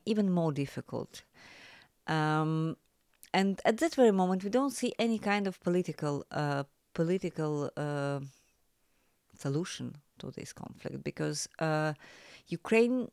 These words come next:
will not, mm, surrender in any way. So in, in,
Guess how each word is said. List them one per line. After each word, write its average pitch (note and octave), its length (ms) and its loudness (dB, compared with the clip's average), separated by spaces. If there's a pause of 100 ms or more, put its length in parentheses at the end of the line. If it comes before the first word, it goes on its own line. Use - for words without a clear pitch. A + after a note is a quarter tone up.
will F#3+ 240 4
not, G#3 400 0 (600)
mm, D#3+ 320 -2 (320)
surrender C#3 600 -4 (260)
in D#3+ 140 -2
any C#3+ 200 -2
way. B2+ 380 -8
So - 220 -14
in, E3+ 260 0
in, D#3+ 240 -2